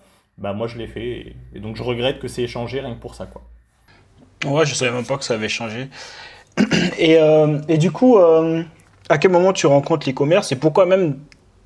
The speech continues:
Speaker 2: Parce que en général, c'est séparé. Les gens qui sont en mode, genre, avocat et entrepreneuriat,
Speaker 1: Ouais,
Speaker 2: c'est
Speaker 1: ouais.
Speaker 2: pas, c'est deux mondes différents quand même.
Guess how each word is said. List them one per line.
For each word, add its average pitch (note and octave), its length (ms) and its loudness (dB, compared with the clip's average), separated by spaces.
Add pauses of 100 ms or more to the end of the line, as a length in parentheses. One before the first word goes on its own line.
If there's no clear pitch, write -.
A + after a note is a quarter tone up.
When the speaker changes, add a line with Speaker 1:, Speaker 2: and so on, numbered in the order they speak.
Speaker 2:
Parce - 140 -10
que D3+ 100 0
en D3 40 4
général, F#3+ 320 4
c'est G3 140 4
séparé. F#3+ 480 4
Les D#3+ 120 6
gens G#3 140 4
qui F#3 120 0
sont E3+ 140 0
en E3 120 4
mode, D#3+ 360 4
genre, D3 300 6
avocat D3+ 600 4 (360)
et D3 60 0
entrepreneuriat, F3+ 720 4
Speaker 1:
Ouais, G#3+ 40 6
Speaker 2:
c'est F3+ 160 2
Speaker 1:
ouais. C3+ 80 -2
Speaker 2:
pas, F#3 840 4
c'est D3+ 200 -2
deux F3+ 120 4
mondes A3 160 4
différents F#3 400 0
quand D#3 120 -2
même. A#2 200 -6